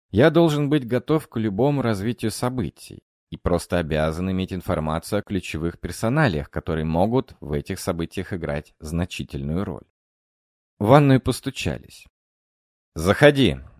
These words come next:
не сомневаясь, сказал я. Аксинья остолбенела.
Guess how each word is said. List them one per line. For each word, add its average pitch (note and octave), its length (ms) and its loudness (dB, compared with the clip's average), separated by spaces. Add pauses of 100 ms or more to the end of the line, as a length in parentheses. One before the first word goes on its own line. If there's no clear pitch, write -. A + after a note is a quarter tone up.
не G#2+ 180 2
сомневаясь, B2 640 2
сказал G#2 420 -4
я. D2+ 260 -8 (680)
Аксинья D#3+ 440 0
остолбенела. A#2+ 720 -4